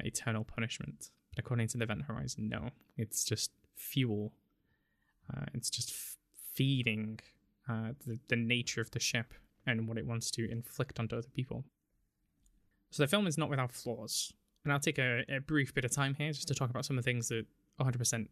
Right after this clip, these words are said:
did not work for me in this film. I think the main thing is not necessarily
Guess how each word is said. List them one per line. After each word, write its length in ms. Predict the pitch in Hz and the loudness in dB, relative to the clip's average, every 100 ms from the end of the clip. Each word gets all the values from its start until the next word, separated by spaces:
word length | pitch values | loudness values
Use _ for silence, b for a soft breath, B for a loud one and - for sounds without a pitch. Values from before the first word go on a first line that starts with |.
| _ | _
did 120 | 127 | 2
not 200 | 123 117 | 4 2
work 220 | 110 113 - | 0 -4 -6
for 120 | 117 | -4
me 200 | 113 110 | -2 -2
in 100 | 117 | -4
this 140 | 120 | -4
film. 220 | - 110 139 - _ _ _ _ _ _ _ _ _ - | -4 -6 -8 -14 _ _ _ _ _ _ _ _ _ 0
I 40 | |
think 160 | 131 156 | 0 4
the 80 | 139 | 4
main 160 | 143 | 4
thing 360 | 143 139 135 123 - _ _ _ _ _ | 4 2 2 -2 -6 _ _ _ _ _
is 200 | - - - _ _ - | 0 0 -2 _ _ 0
not 200 | 147 131 | 2 4
necessarily 640 | 127 131 131 127 120 | 2 2 0 0 -2